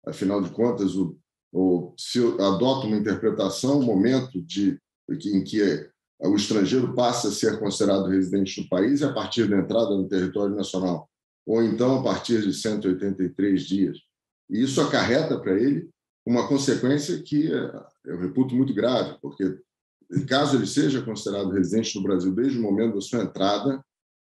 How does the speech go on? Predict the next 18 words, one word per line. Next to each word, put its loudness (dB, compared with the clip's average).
ele 2
passa 2
a 0
ser, -2
a -4
ter, 0
sofrer 0
uma 2
tributação 0
worldwide 0
no -4
Brasil, 0
ou 4
seja, 0
todas 2
as -2
suas 0
receitas 0